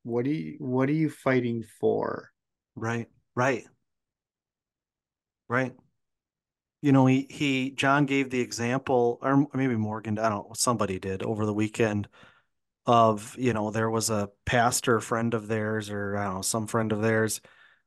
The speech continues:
Speaker 2: who lived in Los Angeles, and he started, like, praying against the, you know, the, the, the,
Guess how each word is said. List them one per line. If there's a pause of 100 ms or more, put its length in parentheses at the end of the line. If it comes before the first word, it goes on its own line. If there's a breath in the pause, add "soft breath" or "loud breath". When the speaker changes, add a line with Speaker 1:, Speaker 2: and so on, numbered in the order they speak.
Speaker 2:
who
lived
in
Los
Angeles, (480)
and
he
started,
like,
praying
against (180)
the, (800)
you
know,
the,
the, (180)
the,